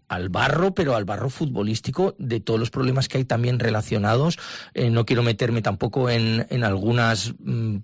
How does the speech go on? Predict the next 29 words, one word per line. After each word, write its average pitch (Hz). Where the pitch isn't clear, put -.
bajas 127
que -
han 123
habido 113
relacionadas 104
con 110
el 101
fútbol 95
amateur, 104
¿vale? 113
Pero 113
sí 113
vamos 127
a 117
ver 143
cómo 131
vuelve 127
a -
empezar 117
y 143
cómo 123
vuelve, 120
eh, 113
el 104
fútbol 120
de 113
niños, 139
de 123
pequeños, 147